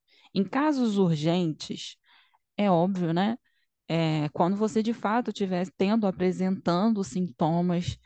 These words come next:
que podem trazer aí diversos prejuízos, é,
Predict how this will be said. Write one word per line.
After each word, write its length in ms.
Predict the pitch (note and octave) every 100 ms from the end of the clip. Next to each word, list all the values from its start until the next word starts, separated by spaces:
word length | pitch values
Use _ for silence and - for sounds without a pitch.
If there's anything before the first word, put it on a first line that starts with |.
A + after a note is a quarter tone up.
| _ _ _
que 120 | E3
podem 500 | - F3+ E3+ F3 F#3
trazer 500 | F#3+ E3+ D#3+ E3+ F3
aí 420 | E3 D#3+ F3+ F3 -
diversos 760 | D3+ F3 E3 E3 F#3+ F#3+ - F3+
prejuízos, 960 | - F3 F3 E3+ D3+ D#3 E3 F3+ - - _ _ _ _ -
é, 840 | E3+ E3+ E3+ E3 E3 E3 D#3+ D3